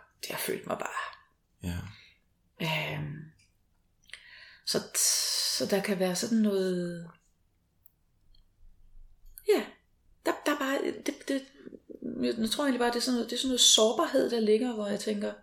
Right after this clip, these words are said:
Speaker 2: Ja.
Speaker 1: sådan er jeg jo også.
Speaker 2: Ja. Har du lyst til at prøve noget?
Speaker 1: Ja.
Speaker 2: Ja. Prøv at lukke øjnene en gang.
Speaker 1: Mhm.
Speaker 2: Jeg bliver bare nysgerrig på,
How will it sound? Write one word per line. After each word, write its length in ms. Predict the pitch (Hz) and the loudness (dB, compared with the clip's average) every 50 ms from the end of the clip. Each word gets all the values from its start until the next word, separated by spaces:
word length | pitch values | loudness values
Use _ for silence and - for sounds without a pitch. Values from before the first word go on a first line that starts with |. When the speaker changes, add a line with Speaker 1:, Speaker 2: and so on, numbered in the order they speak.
| _ - - - - - - - - - - - - - - - - - - - - - - - - - - - - - - - | _ -20 -20 -18 -14 -12 -12 -10 -10 -10 -12 -12 -12 -14 -14 -14 -16 -16 -16 -16 -16 -14 -14 -14 -14 -14 -14 -14 -14 -16 -8 -6
Speaker 2:
Ja. 60 | 101 | -4
Speaker 1:
sådan 460 | 98 98 - - - 175 180 240 294 302 - | -2 0 2 2 0 2 2 0 0 0 0
er 140 | 190 185 | 0 2
jeg 280 | 196 185 175 170 165 160 151 | 2 2 0 0 -2 -2 -2
jo 160 | 147 - - - | -4 -4 -4 -2
også. 280 | - 247 302 - - 403 392 - - - - - - - - - - _ _ _ - - - - _ _ _ _ - - | 0 2 2 4 4 2 2 0 -6 -18 -18 -16 -16 -16 -18 -20 -20 _ _ _ -20 -20 -20 -20 _ _ _ _ -8 -4
Speaker 2:
Ja. 160 | 92 92 92 98 - _ _ _ _ _ _ _ _ _ _ _ _ _ _ _ _ | -4 -4 -4 -6 -10 _ _ _ _ _ _ _ _ _ _ _ _ _ _ _ _
Har 120 | - 98 92 | 2 4 4
du 80 | 92 | 6
lyst 260 | 92 92 107 117 - - | 4 4 2 2 2 2
til 100 | - - | 2 2
at 100 | 127 - | 0 0
prøve 260 | - - - - - - | -2 -2 -2 -2 0 -2
noget? 260 | 107 110 117 127 - _ _ _ _ _ _ | -2 -2 -2 -6 -10 _ _ _ _ _ _
Speaker 1:
Ja. 140 | 214 240 349 - - - _ _ _ _ _ _ - | 0 0 0 -2 -6 -14 _ _ _ _ _ _ -4
Speaker 2:
Ja. 160 | - 104 104 - - _ _ _ _ _ _ _ _ _ _ _ _ _ _ _ _ _ _ | -4 -4 -4 -6 -10 _ _ _ _ _ _ _ _ _ _ _ _ _ _ _ _ _ _
Prøv 120 | - - 98 | 0 0 2
at 40 | 98 | 2
lukke 200 | 98 107 - - | 2 0 2 4
øjnene 280 | 90 90 98 104 107 | 4 4 4 2 0
en 100 | 107 107 | -2 -4
gang. 240 | - 90 90 92 92 - - - _ _ | -2 -2 0 0 -2 -4 -8 -14 _ _
Speaker 1:
Mhm. 320 | 185 190 190 190 196 214 220 - - - _ _ _ _ _ _ _ _ _ _ _ _ _ _ - _ _ _ _ - | -10 -10 -8 -10 -10 -12 -14 -16 -20 -20 _ _ _ _ _ _ _ _ _ _ _ _ _ _ -20 _ _ _ _ -2
Speaker 2:
Jeg 100 | - 90 | -2 0
bliver 160 | - 95 90 | 2 2 2
bare 160 | - 85 85 | 4 4 6
nysgerrig 720 | 90 90 90 92 92 - - - 85 82 - - 85 - - _ - | 6 6 6 6 4 2 2 0 0 0 -2 -4 -6 -8 -10 _ -6
på, 240 | - 82 82 82 - | -4 -4 -4 -6 -10